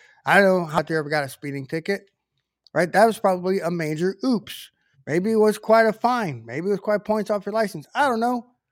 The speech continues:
but it's kind of a major oops. But that doesn't nullify that you're still justified. It means you made a big oops. All right, not to downplay sin, but you, you made a big oops, but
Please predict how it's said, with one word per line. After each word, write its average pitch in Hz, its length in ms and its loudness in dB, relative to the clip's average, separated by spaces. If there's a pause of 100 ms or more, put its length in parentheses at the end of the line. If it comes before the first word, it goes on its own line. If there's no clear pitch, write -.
(140)
but 262 60 4
it's 285 120 6
kind 247 160 2
of 226 80 0
a 214 40 -2
major 214 400 -4
oops. 185 260 2
But 175 120 -6
that 226 120 4
doesn't 208 320 2
nullify 175 760 6 (840)
that 190 180 -2
you're 175 60 -8
still 180 200 2
justified. 147 540 -4
It 165 80 -4
means 208 220 -2
you 180 60 -2
made 190 200 0
a 170 60 -2
big 170 300 -4 (760)
oops. 160 440 -2 (880)
All 139 60 -2
right, 147 180 -4
not 170 160 -2
to 180 100 -4
downplay 180 460 2
sin, 170 340 -2
but 147 140 -6 (340)
you, 143 260 -10
you 165 120 -2
made 185 240 0
a 180 40 -2
big 175 200 -6
oops, 156 180 -10
but 139 140 -12